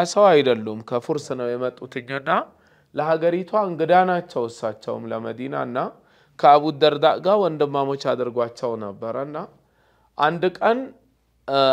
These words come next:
አበደርዳ ቤት ሲሄዱ የአበደርዳ ሚስት ነው ራሷን የመጣል አይነት ሁኔታ፣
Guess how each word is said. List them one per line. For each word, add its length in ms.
አበደርዳ 560
ቤት 240
ሲሄዱ 360
የአበደርዳ 760
ሚስት 460
ነው 200
ራሷን 520
የመጣል 560
አይነት 340
ሁኔታ፣ 420